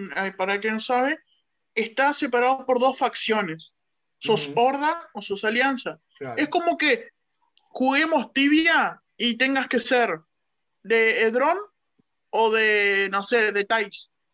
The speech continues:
Speaker 2: Ujú.
Speaker 1: Y todos los de Thais tenemos la misma, la misma meta, que es que Thais sea la mejor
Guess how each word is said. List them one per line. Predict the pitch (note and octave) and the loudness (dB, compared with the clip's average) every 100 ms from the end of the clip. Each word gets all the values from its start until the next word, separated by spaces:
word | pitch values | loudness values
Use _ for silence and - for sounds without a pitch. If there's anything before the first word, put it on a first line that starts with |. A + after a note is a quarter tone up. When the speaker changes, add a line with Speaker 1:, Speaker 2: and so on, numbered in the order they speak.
| _ | _
Speaker 2:
Ujú. | C#3 D3 C3 - _ _ _ | -20 -16 -16 -18 _ _ _
Speaker 1:
Y | G#3 | -10
todos | G#3 C#4 E4 | -2 0 0
los | D4+ C4+ | 0 0
de | B3 | 0
Thais | A#3 B3+ D4+ F4 - - | 0 0 0 -4 -12 -6
tenemos | B3 C4+ D4 C#4+ | -4 -2 -2 -2
la | C4+ | -2
misma, | D4+ D4 C4 A#3+ | -2 -4 -6 -6
la | A#3+ C4 | -4 -4
misma | D4 D#4 C#4 | -4 -4 -2
meta, | E4 F4+ F3 - _ _ _ _ _ _ - | -4 -4 -10 -12 _ _ _ _ _ _ -2
que | G#3 G#3+ | 2 2
es | B3+ B3+ _ _ _ _ _ _ | 0 -6 _ _ _ _ _ _
que | - F#3 | -8 -4
Thais | G#3+ A#3 C4+ - | 0 0 -2 -4
sea | A3 G3+ | -6 -4
la | G#3 G3+ | -2 -2
mejor | G3 G3 G#3+ A3+ A3 F3 | -4 -4 0 0 0 -8